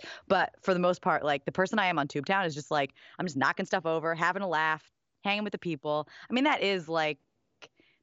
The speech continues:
that's who I am. That's also, like, I, I contain multitudes. I mean, the, you know, I'm just as soon as, uh, I'm just as available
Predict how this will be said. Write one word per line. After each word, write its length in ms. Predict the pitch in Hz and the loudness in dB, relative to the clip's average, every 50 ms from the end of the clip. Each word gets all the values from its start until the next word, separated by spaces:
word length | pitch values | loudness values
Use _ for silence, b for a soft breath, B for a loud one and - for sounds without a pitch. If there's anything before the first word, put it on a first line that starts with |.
| b | b
that's 220 | - 196 185 - - | 0 0 0 0 0
who 100 | 214 202 | 0 2
I 140 | 190 175 180 | 2 4 4
am. 220 | 190 180 147 131 | 2 2 2 2
That's 200 | 147 175 185 - | 2 0 2 2
also, 360 | 220 202 196 - 202 180 165 156 | 0 0 0 -2 -4 -4 -4 -4
like, 240 | 160 170 165 160 - - | -2 -2 -2 0 0 -2
I, 100 | 185 180 - | -2 0 0
I 80 | 180 185 | -2 -2
contain 580 | - 190 202 208 208 - - 262 269 202 180 | -2 -4 -6 -4 -6 -4 -4 -2 -2 -2 0
multitudes. 720 | 165 175 254 - - - - - - 160 143 160 185 180 - | 0 0 0 0 -2 -6 -10 -10 -6 -4 -2 -2 -2 0 0
I 60 | 175 | 0
mean, 300 | 165 170 170 165 165 160 B B B B B _ _ - - | 0 0 0 -2 -2 -4 B B B B B _ _ -20 -12
the, 240 | - 160 208 208 - | -4 0 0 0 2
you 100 | 196 202 | 2 2
know, 200 | 170 143 151 156 - - | 2 2 2 2 2 2
I'm 300 | 160 180 180 175 180 165 | 2 4 4 2 0 0
just 240 | 160 196 190 - | 0 -2 -2 -2
as 100 | 190 175 - | -4 -6 -4
soon 180 | - 190 180 | -4 -2 0
as, 260 | 175 165 160 151 - - | 0 0 0 -2 -2 0
uh, 280 | 165 156 147 139 143 143 b b b b b b - | 2 2 2 2 0 -4 b b b b b b 0
I'm 160 | 185 190 180 | 0 2 2
just 200 | - 220 220 - | 2 0 0 0
as 80 | 208 185 | -2 -2
available 640 | 202 156 180 180 175 175 165 165 160 156 151 151 | 0 2 2 2 2 2 0 0 0 0 0 -2